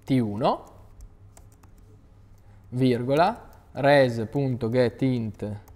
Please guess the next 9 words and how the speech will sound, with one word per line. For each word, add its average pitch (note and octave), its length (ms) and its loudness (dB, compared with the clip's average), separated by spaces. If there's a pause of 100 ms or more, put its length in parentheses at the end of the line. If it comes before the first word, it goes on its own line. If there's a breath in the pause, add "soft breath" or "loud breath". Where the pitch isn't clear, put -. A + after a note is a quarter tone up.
(1400 soft breath)
T C#3 200 2 (100)
due, D3+ 560 0 (1300)
virgola, C3+ 880 0
res A#2 600 -2
punto A#2 460 -6
get A2+ 600 -2 (100)
int, D#3 600 -2 (1200)
eh, G#2+ 360 -2
delta. G2+ 640 -2